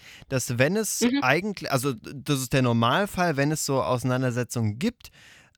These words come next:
Speaker 1: ähm, meistens zwischen ExpartnerInnen und, äh, und es gibt meistens eine außergerichtliche Einigung. Es kommt vielleicht mal
Speaker 2: Ja.
Speaker 1: zu einem Prozess, aber nie wirklich zu einem Urteil.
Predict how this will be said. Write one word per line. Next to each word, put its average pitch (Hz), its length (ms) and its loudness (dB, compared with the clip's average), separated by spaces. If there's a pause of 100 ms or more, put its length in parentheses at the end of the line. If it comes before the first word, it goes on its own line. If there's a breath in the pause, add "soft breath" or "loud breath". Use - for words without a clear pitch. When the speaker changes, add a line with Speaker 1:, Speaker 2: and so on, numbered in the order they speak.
Speaker 1:
ähm, 135 420 2
meistens 139 600 -2
zwischen 139 420 -2
ExpartnerInnen 135 1600 -2
und, 123 480 -4
äh, 123 180 -6 (800)
und - 400 -8 (1000)
es 170 240 -2 (140)
gibt - 160 0
meistens 160 440 2
eine 127 100 2
außergerichtliche 113 760 -4
Einigung. - 400 -14
Es - 140 -8
kommt 165 240 -2
vielleicht 131 340 -4
mal 190 80 0
Speaker 2:
Ja. 190 100 4
Speaker 1:
zu 120 80 -6
einem 107 100 -6
Prozess, - 500 -4 (480 loud breath)
aber 135 360 2
nie 139 360 0
wirklich 143 340 0
zu - 160 -6
einem 113 200 -2
Urteil. - 560 -2